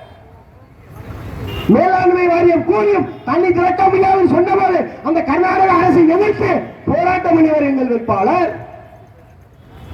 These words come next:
முல்லை பெரியாறு அணையில் நதிநீர் பிரச்சனை வந்தபோது போராடியவர் எங்கள் வேட்பாளர். சி ஏ ஏ, என் ஆர் சி என்கின்ற கொடும் சட்டங்கள் வந்தபோது அதற்கு எதிராக பேசியவர் எங்கள் வேட்பாளர்.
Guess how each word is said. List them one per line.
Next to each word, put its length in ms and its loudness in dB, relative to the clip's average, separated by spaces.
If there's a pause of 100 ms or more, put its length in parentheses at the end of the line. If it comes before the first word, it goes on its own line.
(280)
முல்லை 300 2
பெரியாறு 360 -4
அணையில் 380 -2 (220)
நதிநீர் 440 -2
பிரச்சனை 280 2
வந்தபோது 360 0 (100)
போராடியவர் 520 0
எங்கள் 200 -4
வேட்பாளர். 540 0 (580)
சி 140 2 (100)
ஏ 180 2
ஏ, 160 4
என் 140 2
ஆர் 180 0
சி 100 4
என்கின்ற 340 2 (100)
கொடும் 300 2
சட்டங்கள் 460 -2
வந்தபோது 360 2 (260)
அதற்கு 420 0
எதிராக 520 0 (180)
பேசியவர் 480 0
எங்கள் 220 -2
வேட்பாளர். 520 0